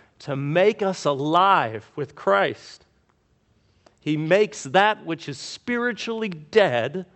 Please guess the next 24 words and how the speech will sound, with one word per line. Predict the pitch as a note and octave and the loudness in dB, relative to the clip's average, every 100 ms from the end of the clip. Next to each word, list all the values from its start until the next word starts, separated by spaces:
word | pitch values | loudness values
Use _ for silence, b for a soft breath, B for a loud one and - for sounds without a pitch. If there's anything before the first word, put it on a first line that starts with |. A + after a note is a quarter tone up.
| b b b | b b b
spiritually | - - - - B3+ B3 F#3 - B2 A2+ B2 D#3 | -18 -16 -14 -4 0 2 0 -2 -8 -6 -6 -4
alive | F3 G3 G#3 G#3 F#3 C#3 A2 - - b b b b b b _ | 0 4 6 4 0 -12 -16 -20 -20 b b b b b b _
through | G#3 G3 | -2 2
the | F3 | 2
resurrecting | D#3+ G#3 G#3+ A3+ A3 G#3+ F#3 | 4 2 2 -2 -2 -4 -6
power | - F#3 F3 C#3+ B2+ | -4 0 2 2 0
of | C#3 | -2
his | D3+ - - | -4 -4 0
only | G3 A3 G#3 G#3 | 2 2 2 -2
beloved | E3+ E3 F3 F3 F#3 D3+ | -2 -2 0 0 0 -8
Son, | - A#2+ B2 C#3 b b b b b | -8 -6 -4 -8 b b b b b
Jesus | - E3+ D#3+ E3 - | -8 -6 -4 -6 -8
Christ. | - D3+ C3+ A#2 - - - b b b b b _ _ _ _ _ _ _ _ _ _ b b b b b b b b - | -10 -8 -8 -12 -18 -20 -20 b b b b b _ _ _ _ _ _ _ _ _ _ b b b b b b b b -4
The | |
reformer | C#3 C3 F3+ F3+ E3 D#3 | -2 0 2 4 4 2
and | C3+ A#2 | 0 -2
German | C#3+ D#3+ D3 C#3+ | -2 0 0 2
monk | D3 D3 | 0 0
Martin | D3 D3 B2 B2 | -2 -2 -2 -2
Luther | C#3 C#3+ C#3+ | -2 -2 -4
is | B2 A2 | -6 -6
a | |
classic | - C#3+ D3+ D3+ D3 D3+ D3+ | -10 0 2 2 -2 -10 -10
example | B2 A2 C3+ C3 C3 G#2 | -10 -4 -2 -2 -4 -10